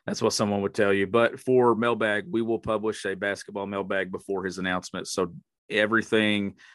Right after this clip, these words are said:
will be pre Jalen Duren. So if you have questions, get 'em in there. Uh, honestly, if you're asking for a prediction for Jalen Duren, it's not gonna change, I don't think, between now and when we publish an episode on Thursday. Uh, but get your best basketball questions in,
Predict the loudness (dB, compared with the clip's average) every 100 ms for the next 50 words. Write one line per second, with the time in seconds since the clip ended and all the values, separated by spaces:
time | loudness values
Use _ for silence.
0 | _ 0 2 0 2 4 4 2 -2 -8
1 | 0 0 0 -4 -6 -8 -14 _ -4 -2
2 | -2 0 -2 0 -2 -2 -4 -8 -8 -10
3 | -4 -2 0 2 2 4 2 -2 _ _
4 | -20 _ _ -8 -4 -2 -4 0 2 2
5 | 0 0 0 0 0 0 -2 -2 -2 -4
6 | -8 -8 -6 -2 -2 -2 -8 -4 0 0
7 | 2 0 0 -2 -4 -4 -6 -2 -2 0
8 | -2 -2 -6 -6 -6 -4 -2 0 0 -2
9 | -4 _ -10 -4 -2 0 0 -2 -2 -2
10 | -4 -4 -6 -4 -2 -2 -2 -2 0 0
11 | 0 -2 -2 -4 -14 -20 -12 -4 -2 2
12 | 2 2 2 0 0 -2 -2 -2 0 0
13 | 2 0 -2 -8 -8 -4 -4 -4